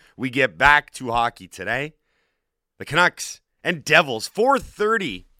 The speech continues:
from New Jersey. Canucks are right back in action at six thirty this morning. Matt Laughlin's gonna join us on the show, the play-by-play voice of the New Jersey Devils. We will look at, at, at this buzzsaw, buzzsaw of a team. Have won eight of ten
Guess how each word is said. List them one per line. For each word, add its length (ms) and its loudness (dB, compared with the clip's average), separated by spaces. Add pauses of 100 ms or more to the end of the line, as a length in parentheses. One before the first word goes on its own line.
from 420 -2
New 240 -4
Jersey. 600 -2 (280)
Canucks 280 -4
are 60 -10
right 240 -2
back 260 -2
in 60 -6
action 400 -8
at 180 -8
six 320 -8
thirty 240 0
this 180 -8
morning. 440 -2 (480)
Matt 180 2
Laughlin's 480 -2
gonna 160 -14
join 220 -12
us 120 -16
on 80 -14
the 60 -14
show, 240 -14
the 60 -16
play-by-play 540 -2
voice 360 -8
of 320 0
the 60 -2
New 160 -2
Jersey 340 -4
Devils. 400 -4 (420)
We 140 -2
will 180 2
look 200 0
at, 240 -4
at, 280 -6
at 120 -12
this 100 -10
buzzsaw, 880 -4 (500)
buzzsaw 680 0
of 60 -6
a 60 -10
team. 300 -14 (240)
Have 160 -4
won 240 -2
eight 240 0
of 100 -6
ten 460 -2